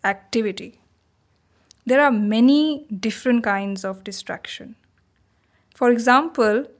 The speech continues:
if you find out that you have the bad habit of spending excessive time on social media, then manage your time better, because bad habits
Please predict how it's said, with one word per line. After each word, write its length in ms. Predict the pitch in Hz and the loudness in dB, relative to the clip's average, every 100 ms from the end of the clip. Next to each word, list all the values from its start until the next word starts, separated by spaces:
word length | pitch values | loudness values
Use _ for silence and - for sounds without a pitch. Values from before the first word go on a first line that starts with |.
| _ _ _ _ _ _ _ | _ _ _ _ _ _ _
if 200 | 262 262 | -4 0
you 80 | 311 | 0
find 420 | - 269 277 226 | 2 4 4 4
out 400 | 247 220 269 - - - | 6 4 2 -6 -20 -6
that 280 | 220 220 233 | -4 -4 -4
you 80 | 220 | -2
have 400 | 220 214 220 208 | 4 4 2 -4
the 100 | 190 | -6
bad 480 | 190 202 220 240 | 0 2 4 2
habit 680 | 220 - 202 202 208 190 - _ - | -2 -6 -4 -2 -4 -4 -14 _ -10
of 260 | 202 202 - | -8 -8 -12
spending 840 | - - - 226 226 247 254 247 | -14 -10 -2 0 2 2 2 -2
excessive 880 | 220 208 - - 240 240 311 294 - - | -10 -10 -8 -4 -4 -4 -6 -6 -8 -4
time 460 | 214 208 214 220 - | -2 -2 -4 -6 -8
on 280 | 202 202 202 | -8 -6 -8
social 560 | - 214 214 - 240 | -8 -8 -8 -6 -6
media, 520 | 220 202 196 196 202 247 _ _ _ _ _ _ _ _ _ _ | -4 -6 -8 -8 -10 -14 _ _ _ _ _ _ _ _ _ _
then 340 | 233 269 262 214 | 4 4 4 4
manage 460 | 220 262 349 302 | 4 4 2 0
your 160 | 262 233 | 0 -2
time 340 | 233 208 196 | 0 -4 -4
better, 320 | 185 196 196 - _ _ _ _ _ - | -8 -10 -14 -18 _ _ _ _ _ -12
because 360 | 240 277 262 220 | -4 -2 -2 -4
bad 480 | 190 190 226 254 277 | -6 2 6 6 4
habits 600 | - 220 220 247 240 | 0 0 2 2 0